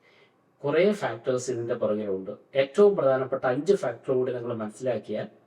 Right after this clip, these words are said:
ഒരുപക്ഷെ നിങ്ങൾക്ക് ഗ്ലൂട്ടാത്തയോൺ ശരിയായ രീതിയിൽ ഉപയോഗിക്കാൻ വേണ്ടി കഴിയും. നമ്പർ വൺ, ജനിതകപരമായ കാര്യങ്ങൾ. ജനറ്റിക്കൽ ഫാക്ടേഴ്സ് വളരെ ഇമ്പോർട്ടന്റ് ആയിട്ടുള്ള ഒരു ഘടകമാണ്.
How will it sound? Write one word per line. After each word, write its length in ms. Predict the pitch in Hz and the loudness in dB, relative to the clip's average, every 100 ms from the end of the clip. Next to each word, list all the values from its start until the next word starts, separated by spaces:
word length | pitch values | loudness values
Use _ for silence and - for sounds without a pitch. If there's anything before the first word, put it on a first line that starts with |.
| _ 135 | _ -2
ഒരുപക്ഷെ 460 | 147 139 - - 196 - _ _ | 0 -2 -4 -4 -6 -8 _ _
നിങ്ങൾക്ക് 340 | 127 135 135 151 | 0 0 0 -2
ഗ്ലൂട്ടാത്തയോൺ 600 | 131 127 147 143 135 131 131 | 0 0 0 0 0 -2 -4
ശരിയായ 300 | 120 127 139 139 | -2 2 4 2
രീതിയിൽ 240 | 123 120 123 | -2 -4 -6
ഉപയോഗിക്കാൻ 440 | 113 120 117 131 120 107 | -4 -6 -4 -6 -6 -8
വേണ്ടി 240 | 101 175 - _ _ _ - | -6 -6 -8 _ _ _ -4
കഴിയും. 320 | 101 98 95 _ _ _ _ _ _ _ _ _ _ _ _ 156 | -2 -2 -6 _ _ _ _ _ _ _ _ _ _ _ _ 0
നമ്പർ 180 | 170 180 151 | 2 4 2
വൺ, 120 | 143 156 131 | 0 -4 0
ജനിതകപരമായ 760 | 143 160 180 180 151 123 120 117 113 | 0 2 0 2 2 0 -2 -4 -2
കാര്യങ്ങൾ. 340 | 104 98 101 - _ _ _ _ - 139 | -4 -4 -8 -14 _ _ _ _ -4 0
ജനറ്റിക്കൽ 420 | 165 180 190 185 143 | 0 0 0 -2 -2
ഫാക്ടേഴ്സ് 520 | 127 - 127 123 135 131 123 | -4 0 -2 0 -4 -4 -4
വളരെ 280 | 120 135 147 | 0 0 -2
ഇമ്പോർട്ടന്റ് 420 | 117 120 117 120 117 | -2 -4 -4 -4 -4
ആയിട്ടുള്ള 260 | 107 110 | -2 -4
ഒരു 80 | 107 104 | -6 -4
ഘടകമാണ്. 480 | 104 107 95 92 | -4 -6 -8 -12